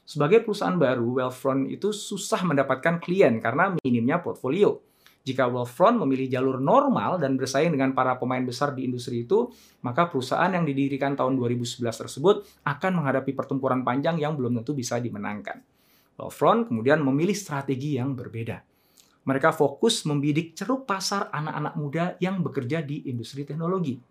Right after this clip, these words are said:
Alasannya karena anak-anak muda lebih tertarik terhadap kualitas layanan dibandingkan portfolio aset yang dikelola. Anak-anak muda itu juga tidak memiliki alternatif karena perusahaan-perusahaan investasi lain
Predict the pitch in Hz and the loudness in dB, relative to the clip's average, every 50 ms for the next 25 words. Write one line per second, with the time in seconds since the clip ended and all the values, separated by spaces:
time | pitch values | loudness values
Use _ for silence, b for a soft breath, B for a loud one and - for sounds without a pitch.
0 | _ _ _ _ _ _ - - 101 95 92 - - 110 110 131 165 208 254 269 | _ _ _ _ _ _ -10 -8 -6 -6 -4 -4 -4 -4 0 2 2 4 2 2
1 | 262 - - 107 127 151 170 - - 120 120 113 120 - 127 123 123 135 190 226 | 0 -2 -6 -4 0 0 0 0 0 -2 -2 -2 -2 -2 -4 -4 0 2 2 2
2 | 226 175 131 135 135 - - - - 165 160 185 226 240 - - 135 135 165 170 | 2 0 -2 -2 -4 -6 -8 -8 -6 -6 -4 -4 -4 -4 -4 -4 -2 2 2 0
3 | 175 - 143 135 131 131 127 127 123 - 117 107 113 156 214 226 202 226 233 180 | 0 0 -2 0 0 0 -2 -2 -2 -2 -4 -2 -2 0 2 2 2 2 0 -4
4 | 156 156 151 139 131 127 135 135 185 196 202 196 - 175 175 - - - 180 180 | -4 -4 0 0 0 0 0 0 -2 -2 -2 0 0 -2 -2 0 0 -2 0 0
5 | 180 180 170 - 175 165 - - 247 226 - - - - - - 147 151 175 214 | 2 0 0 0 0 -2 0 2 2 2 2 0 -8 -18 -6 0 2 2 2 2
6 | 220 165 131 120 - - 143 170 214 214 175 - - - _ _ _ _ _ b | 0 -4 -4 -4 -4 -2 -2 0 0 0 -2 -2 -6 -10 _ _ _ _ _ b
7 | b b b b b b 165 175 196 202 214 208 208 208 208 214 208 214 208 302 | b b b b b b 2 4 4 4 4 4 4 4 4 4 4 2 0 0
8 | 302 233 190 196 175 185 196 202 202 202 202 202 190 180 180 226 233 - 190 190 | 0 0 0 0 4 6 6 6 6 4 0 -6 -2 2 2 2 2 2 0 0
9 | 185 185 180 - - - - 180 185 185 180 180 180 180 - - - 131 135 170 | 0 -2 -2 -2 -2 -2 0 0 0 0 2 2 0 0 0 -2 -2 0 2 2
10 | 220 240 - 156 139 - 139 135 135 143 131 - 151 143 139 135 135 135 127 - | 2 2 0 -2 0 0 0 0 0 -2 -2 0 2 2 2 0 0 0 0 -2
11 | 127 120 - 120 113 117 165 214 233 240 - | -2 -4 -2 -2 0 2 4 4 4 2 2